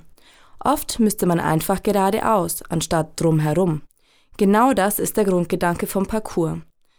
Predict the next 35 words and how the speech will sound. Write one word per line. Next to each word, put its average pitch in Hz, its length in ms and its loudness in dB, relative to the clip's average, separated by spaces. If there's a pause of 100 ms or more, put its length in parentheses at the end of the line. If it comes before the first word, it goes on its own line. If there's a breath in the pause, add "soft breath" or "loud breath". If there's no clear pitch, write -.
(200)
Beim 202 120 2
Parkour 233 400 2
geht 196 160 2
es 175 160 -2
darum, 185 400 0
Hindernisse 202 720 0 (200 loud breath)
auf 180 100 -6
seinem 175 340 2
Weg 196 340 2
effizient, 202 680 0
schnell 202 400 0
und 214 140 -4
flüssig - 440 -4
zu 190 120 -2
überwinden. 160 680 -2 (640 soft breath)
Dabei 214 280 2
verwenden 180 440 0
die 170 60 2
Läufer 160 400 0
keinerlei 180 440 0
Hilfsmittel, 208 720 -2 (340 soft breath)
sondern 202 280 0
verlassen 208 440 2
sich - 200 -2
ganz 185 200 0
auf 190 140 -4
ihren 185 280 0
Körper 151 480 -4 (280 loud breath)
und 160 140 -4
ihre 208 160 0
Fähigkeiten. 160 840 -4 (420)
Genaueres 220 680 2
weiß 175 180 -2
Daniel 180 320 0
Kielmann, 165 560 -2